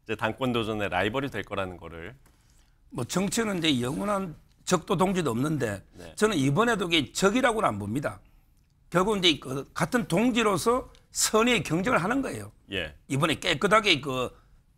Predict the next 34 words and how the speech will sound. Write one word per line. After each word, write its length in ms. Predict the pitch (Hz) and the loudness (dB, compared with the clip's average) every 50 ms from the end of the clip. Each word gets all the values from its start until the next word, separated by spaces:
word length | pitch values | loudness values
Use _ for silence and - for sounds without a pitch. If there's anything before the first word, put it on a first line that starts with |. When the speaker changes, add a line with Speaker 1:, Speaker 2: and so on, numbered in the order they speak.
| _ _ _ | _ _ _
Speaker 2:
선거 520 | - - - - 196 202 196 196 170 131 - | -6 -4 -2 0 0 2 4 4 2 2 0
선의로 540 | - - - 214 214 220 220 220 180 - - - _ _ | -2 0 2 2 2 4 2 2 0 0 -4 -14 _ _
경쟁하고 680 | - 147 135 156 160 185 160 190 214 196 160 107 - - - _ _ _ _ - | -4 0 2 4 4 4 4 2 0 0 -2 -6 -6 -12 -20 _ _ _ _ -4
아마 160 | 185 190 190 | 0 0 2
이제 200 | 180 170 160 123 | 2 2 2 0
끝나고 380 | - - 220 233 240 240 233 208 | 0 -2 0 2 2 2 2 2
나면요 460 | 185 208 220 196 160 123 113 104 104 - _ _ _ _ | 2 0 0 -2 -4 -4 -6 -8 -12 -16 _ _ _ _
또 80 | - 135 | -14 -8
깨끗하게 420 | - - 165 147 - 196 226 208 | -2 0 0 2 2 2 2 2
승복할 440 | - - - 254 254 226 165 131 104 | 2 0 0 -2 0 0 0 0 0
겁니다. 300 | - 190 202 - 113 110 | 0 -2 -2 -2 -4 -6
Speaker 1:
음. 180 | 101 101 95 - - - _ | -8 -10 -12 -16 -20 -20 _
Speaker 2:
그리고 180 | - 175 190 151 | -2 -2 0 4
다시 320 | 165 190 208 - 254 208 | 4 4 4 4 0 0
이제 320 | 190 202 180 151 139 - - | 2 2 2 2 0 -4 -6
뜨겁게 400 | - 202 185 214 196 - 208 - | -4 -2 -2 0 -2 -2 -4 -2
껴안고 580 | - - 175 175 180 - 220 247 240 240 - - - _ _ - | 0 2 2 2 0 0 2 2 0 0 -4 -10 -20 _ _ -8
하나가 340 | - - 160 190 233 247 | -2 4 6 6 6 4
될 180 | - 143 113 95 | 2 -2 -4 -2
거예요. 360 | - 220 247 214 170 117 113 123 | -2 0 0 0 -2 -2 -2 0
Speaker 1:
프로들의 380 | - 196 185 156 175 165 139 | 0 0 0 2 2 0 0
경기니까. 640 | 120 120 110 110 127 120 104 92 - - 95 104 - - _ | 0 -2 -4 -4 -4 -6 -6 -8 -8 -10 -10 -10 -10 -14 _
Speaker 2:
그럼요. 400 | - 123 170 233 262 233 151 90 - - - - _ | 0 2 4 4 4 2 0 -4 -8 -12 -20 -8 _
이걸 200 | 202 214 277 262 | 2 4 4 6
가지고 300 | 220 226 233 196 220 202 185 | 6 6 6 4 2 0 2
이게 160 | 190 175 151 | 2 2 2
뭐 200 | 139 165 185 160 | 0 -2 -4 -4
적으로 340 | - - 185 190 214 202 180 | 0 2 2 4 4 2 2
돌아섰다 400 | - 175 180 156 139 160 - - | 2 0 0 0 0 -2 -2 0
이렇게 160 | 190 196 - | 0 0 0
볼 140 | - 135 131 | 0 -4 -4
필요도 220 | - 196 233 214 | -4 -4 -4 -4
없고 140 | 165 110 - - 180 139 104 120 160 226 | -4 -2 0 2 2 2 2 0 0 -2
Speaker 1:
음. 100 | - | -2